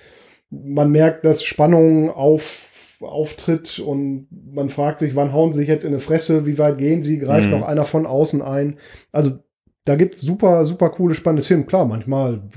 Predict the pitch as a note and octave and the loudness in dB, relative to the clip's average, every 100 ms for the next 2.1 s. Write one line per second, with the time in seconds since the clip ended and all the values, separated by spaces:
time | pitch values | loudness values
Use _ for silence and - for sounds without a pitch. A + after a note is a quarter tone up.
0 | G#2+ - B2 - A#2 C#3 - C3+ A#2+ A#2+ | -20 -8 -8 -6 -6 -6 -2 -2 -2 2
1 | D3+ D3+ C3 C3 C3+ D3+ D#3+ C3 C#3+ D#3 | 4 4 4 -2 0 0 0 0 -2 -2
2 | D#3 | -4